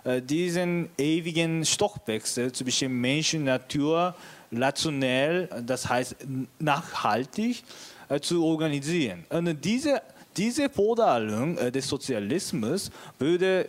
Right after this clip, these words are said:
in der Geschichte des Sozialismus ganz ignoriert, ne? Es, äh, diese produktivistische Auffassung des Sozialismus, äh, hat diesen Aspekt ganz vernachlässigt. Das ist das Problem. Ich möchte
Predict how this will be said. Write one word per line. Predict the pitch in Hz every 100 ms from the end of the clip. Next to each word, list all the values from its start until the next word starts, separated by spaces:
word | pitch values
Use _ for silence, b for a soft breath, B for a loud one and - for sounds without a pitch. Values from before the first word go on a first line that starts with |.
| -
in | 160 156
der | 147 139
Geschichte | 123 120 165 170 - 170 151
des | 143 139
Sozialismus | - 143 147 127 151 156 151 -
ganz | 139 147 -
ignoriert, | 139 135 135 131 156 95 80 104
ne? | 139 170
Es, | 127 117 - B B B
äh, | 120 123 123 117 101
diese | 135 135
produktivistische | 139 135 143 143 - - 139 156 180 180 - 165 160 151
Auffassung | 131 139 - - 135 - 143 131
des | 127
Sozialismus, | - 123 131 117 151 170 - 170 170 170 - B B B B
äh, | 131
hat | 131 127 127 127 127 123 - - - 135 - 165 160 - 139
diesen | 151 139 147 143 139 143 131
Aspekt | 139 - 139 131 - - - - -
ganz | 143 135 - - - -
vernachlässigt. | 143 143 - 120 98 92 110 95 113 117 131
Das | 180 214
ist | 214 196
das | -
Problem. | 180 160 170 156 131
Ich | 151 -
möchte | 151 185 - 202